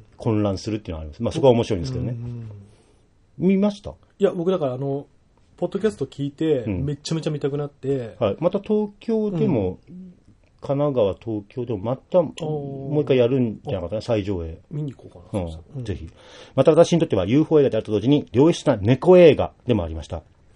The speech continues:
Speaker 1: 私はラジオで聞いて、ドキュメンタリーということを理解していましたが、一緒に見に行った方は、何度かリアルかどうか疑ったとおっしゃっていました。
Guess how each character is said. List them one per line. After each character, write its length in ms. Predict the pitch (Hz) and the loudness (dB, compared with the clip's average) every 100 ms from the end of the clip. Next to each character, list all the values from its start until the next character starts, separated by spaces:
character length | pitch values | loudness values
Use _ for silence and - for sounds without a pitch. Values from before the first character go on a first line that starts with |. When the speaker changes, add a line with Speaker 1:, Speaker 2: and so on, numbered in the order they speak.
| _ _ _ _ _ - | _ _ _ _ _ -6
Speaker 1:
私 200 | 110 110 | -4 0
は 60 | |
ラ 120 | 110 | 2
ジ 60 | 104 | 2
オ 40 | |
で 80 | 92 | -2
聞 120 | - | -6
い 20 | 80 | -2
て、 260 | 117 - _ - | 0 0 _ -8
ド 100 | 95 | -4
キ 100 | 113 | -2
ュ 20 | |
メ 80 | 107 | -2
ン 60 | |
タ 100 | 98 | -2
リ 60 | 87 | -6
ー 20 | |
と 80 | 92 | -6
い 20 | |
う 40 | |
こ 80 | 101 | -4
と 80 | 165 | 0
を 60 | 117 | 0
理 100 | 107 | 2
解 180 | 98 | -2
し 40 | - | -2
て 80 | 98 | -6
い 20 | |
ま 100 | 117 | -6
し 40 | |
た 100 | 135 | 0
が、 200 | 135 - 104 | 0 0 -6
一 60 | 95 | -4
緒 40 | 107 | 0
に 60 | |
見 100 | 117 | 2
に 100 | 127 | 0
行 20 | |
っ 20 | - | -2
た 120 | 87 - | -16 -14
方 200 | 92 107 | -2 0
は、 120 | 92 92 | 0 2
何 160 | 147 | 0
度 80 | 135 | 2
か 120 | 98 98 | -2 2
リ 120 | 127 | 2
ア 60 | |
ル 60 | 107 | 2
か 100 | 90 | 0
ど 120 | 104 | -4
う 40 | 95 | -4
か 200 | 90 - _ _ | -6 -10 _ _
疑 240 | 92 135 135 | -4 0 0
っ 80 | |
た 180 | - 117 - _ _ | 0 -4 -6 _ _
と 80 | 104 | -8
お 20 | |
っ 40 | |
し 60 | 95 | -8
ゃ 40 | |
っ 40 | 87 | -8
て 260 | _ - | _ -10
い 40 | 92 | -8
ま 80 | 90 | -8
し 80 | |
た。 160 | - 76 | -10 -14